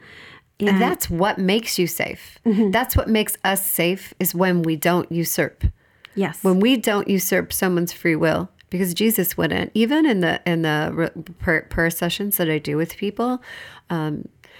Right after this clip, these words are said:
Speaker 1: Jesus comes in and he'll, uh, you know, will hold out his hand. "May I hold you? May I?"
Speaker 2: Mm-hmm.
Speaker 1: Especially in the traumatized places. And you, when you think about somebody that's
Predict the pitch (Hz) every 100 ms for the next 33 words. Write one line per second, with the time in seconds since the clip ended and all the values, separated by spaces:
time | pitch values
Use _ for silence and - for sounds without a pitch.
0 | - _ _ - 175 - 185 208 202 -
1 | 196 175 175 170 175 175 _ _ _ -
2 | 160 160 165 170 160 - 170 - _ -
3 | 170 160 151 147 - 139 - 156 156 147
4 | 147 - 196 190 196 - - _ - 170
5 | 170 156 151 165 170 190 175 175 - _
6 | _ _ _ _ _ _ _ - 180 185
7 | 156 156 147 _ _ _ _ _ 190 185
8 | 180 175 277 - 220 190 180 180 175 -
9 | 175 165 185 151 - - 160 - - -
10 | - _ _ _ _ _ _ _ _ _
11 | _ _ 196 190 185 208 214 233 262 254
12 | 214 208 - - - 196 190 180 175 170
13 | - -